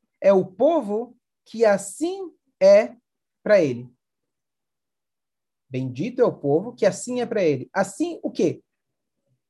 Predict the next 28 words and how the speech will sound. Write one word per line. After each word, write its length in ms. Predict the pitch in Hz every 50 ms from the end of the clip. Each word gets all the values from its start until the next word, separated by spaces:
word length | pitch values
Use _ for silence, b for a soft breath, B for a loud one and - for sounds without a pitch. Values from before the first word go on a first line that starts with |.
| _ _ _ _ _ _ _ _
Como 180 | - 294 320 294
você 120 | 247 269
fala 260 | 262 262 247 247 247
em 60 | 233 190
português? 420 | 226 226 220 214 208 196 175 175
Você 80 | - 226
fez, 240 | 226 285 285 269
como 160 | 269 311 330 311
você 100 | 285 262
fez? 160 | 226 214 196
Fiz 120 | - 302
assim. 440 | 330 330 330 - 311 320 294 254 - _ _
Assim 260 | - - - - 403 359
como? 420 | - 311 277 220 160 131 123 - _ _ _ _ _ _ _ _ _
Comendo. 500 | - - - 269 160 196 170 139 135 131 _ _ _ _ _ _ _ -
Né? 220 | 202 240 311 -
O 80 | - -
que 120 | - 330
que 100 | 359 403
eu 40 | 392
fiz 180 | - 294 254 202
o 280 | 226 214 214 - 190
povo 340 | - - 254 262 254 208 196
que 140 | - 233 226
é 40 | 214
assim 460 | 190 185 - - - 214 220 196 180
pra 160 | 185 170 160
ele? 320 | 143 135 131 123 123 -